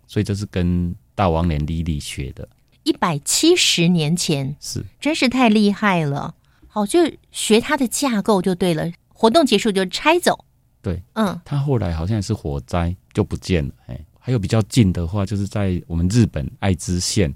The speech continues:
Speaker 1: 那，那时候世博会就是，反正他们主张都是大自然的智慧。我去拜访过的巴斯大学，他们就去展一个聪明一。
Speaker 2: 聪明一。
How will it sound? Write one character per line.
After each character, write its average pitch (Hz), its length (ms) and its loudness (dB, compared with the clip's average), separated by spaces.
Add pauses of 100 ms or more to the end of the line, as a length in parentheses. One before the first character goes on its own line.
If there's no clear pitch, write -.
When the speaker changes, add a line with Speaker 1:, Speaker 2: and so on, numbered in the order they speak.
(260)
Speaker 1:
那， 127 120 0
那 127 180 4
时 110 80 2
候 107 100 2
世 104 220 0
博 90 220 -2
会 104 100 2
就 101 140 -4
是， 95 500 -2
反 - 80 -2
正 120 80 6
他 127 100 4
们 117 120 4
主 73 180 -4
张 95 140 -2
都 98 100 -2
是 95 180 0 (200)
大 98 180 0
自 95 180 -2
然 73 160 -2
的 71 120 -8
智 82 260 -6
慧。 76 260 -6 (220)
我 95 80 -8
去 127 120 -2
拜 127 220 0
访 82 220 -2
过 107 180 0
的 82 280 -2
巴 101 180 -2
斯 98 220 -4
大 92 260 -4
学， 76 340 -6
他 98 180 -4
们 - 120 -2
就 101 100 -10
去 95 140 -2
展 69 280 -6
一 76 140 -6
个 73 480 -6 (280)
聪 104 180 0
明 82 260 2
一。 90 260 -2 (220)
Speaker 2:
聪 254 320 2
明 180 380 2
一。 277 260 2